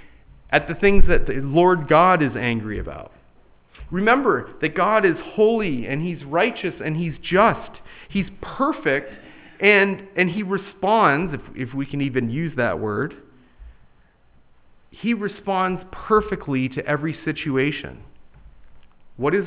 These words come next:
God's response to sin? Anger, indignation, wrath. Psalm seven eleven declares, without any hint of embarrassment here,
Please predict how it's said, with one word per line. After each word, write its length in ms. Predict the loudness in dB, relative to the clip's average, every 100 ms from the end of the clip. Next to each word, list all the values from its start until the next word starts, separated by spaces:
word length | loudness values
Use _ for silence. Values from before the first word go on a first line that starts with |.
| 0
God's 380 | 4 4 2
response 560 | -6 -10 -6 -4 -4 -6 -14 -14
to 100 | -14 -10
sin? 400 | -8 -6 -6 -8 -12 -20 -20 -20 -20 _ _ _ _ -20 -20 _ _ _ _ _ _ -4
Anger, 600 | 0 0 0 -2 -4 -12 -20 _ _ -20 _ -20 _ -20 _ -2
indignation, 960 | 0 0 -2 -2 -4 -4 -8 -14 -16 -20 -20 -20 -20 -20 -20 _ -20
wrath. 560 | -8 -2 0 0 -4 -14 -20 -10
Psalm 280 | -4 -2 -4 -4
seven 500 | 0 0 -2 -6 -10 -10
eleven 580 | -6 2 2 2 -2 -4
declares, 540 | -8 -4 0 0 0 -4 -14 -8
without 440 | 0 6 6 6 4
any 300 | 2 2 -4
hint 340 | -6 -8 -6 -8
of 100 | -10
embarrassment 760 | -8 -2 0 0 -2 -10 -10
here, 380 | -12 -12 -10 -12